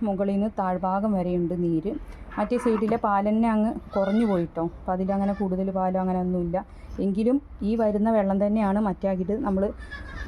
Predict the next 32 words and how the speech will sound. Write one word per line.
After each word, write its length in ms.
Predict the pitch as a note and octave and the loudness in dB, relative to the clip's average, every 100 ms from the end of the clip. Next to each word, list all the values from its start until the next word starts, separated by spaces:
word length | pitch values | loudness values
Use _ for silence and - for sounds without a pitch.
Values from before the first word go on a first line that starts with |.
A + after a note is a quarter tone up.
| - - - - - - - A3+ | -10 -14 -12 -10 -10 -12 -6 -2
ഞെക്കുമ്പോഴും 440 | G#3+ A#3 A3+ A3+ A3+ | 0 2 2 4 4
വരുന്നത്. 360 | F#3 F#3 G3 E3+ E3+ | 4 4 2 4 2
അതിൽ 140 | F3+ | 0
നിന്നും 140 | G3+ G#3+ | 0 2
അങ്ങനെ 200 | G3+ G3 G#3 | 2 2 2
തന്നെയാണ് 280 | G#3+ F#3+ F3 | 2 2 2
വരുന്നത് 300 | E3+ E3 F3 | 2 2 0
കേട്ടോ. 140 | E3 E3 E3+ | 0 0 2
വെറും 260 | F#3+ A#3 C4+ - G3 - | 2 4 2 0 -2 -2
പച്ച 300 | F#3+ - B3 | -2 -2 2
വെള്ളം 240 | A3+ G#3+ G3+ | 2 2 2
പോലത്തെ 220 | G#3+ G#3 G#3+ | 0 0 0
ഒരു 60 | G#3 G3 | 2 2
വെള്ളമാണ്. 400 | F3+ F#3 F3+ G3 - - - G3 | 2 2 2 -2 -4 -6 -2 0
ചിലപ്പോൾ 380 | G3 G3+ - D#4+ | 2 2 0 2
അതിലൊരു 280 | G#3+ G#3+ G#3 G#3 | 2 2 2 2
കൊഴുപ്പ് 260 | F#3+ - F#3+ | -2 0 0
പോലെ 140 | G3 F#3+ | 2 2
ഉണ്ടാവും. 320 | F3+ E3+ F3 B3 - - - | 0 0 0 -4 -10 -10 -10
അപ്പോൾ 180 | - G#3+ - - | 0 0 0 -6
അകിട് 200 | F#3 F#3 G3 | -2 0 0
വീക്കം 220 | G#3+ G#3 | 0 0
എന്ന് 120 | A#3 A3 | 0 2
പറഞ്ഞാൽ 300 | G3 G3 G#3 F3+ | 2 0 0 0
ജീവൻ 380 | G3 G#3 A3 A#3+ | 0 0 0 0
പോണ 160 | A3+ G3+ G#3+ - - | 2 0 -2 -4 -4
സംഭവമാണ് 460 | F#3 F#3 G3+ F3+ | -2 0 0 0
കേട്ടോ. 100 | F3 F#3 | 0 0
നമ്മൾ 160 | F#3+ G3+ | 0 2
നോക്കിയില്ലെങ്കിൽ 600 | G3 F#3 A3 A3 A3 A3 A#3 | 2 2 0 0 2 0 0
നമ്മുടെ 220 | F#3+ F#3+ F3+ | 0 0 0
ആടുകളെ 320 | F3+ F#3+ | 0 0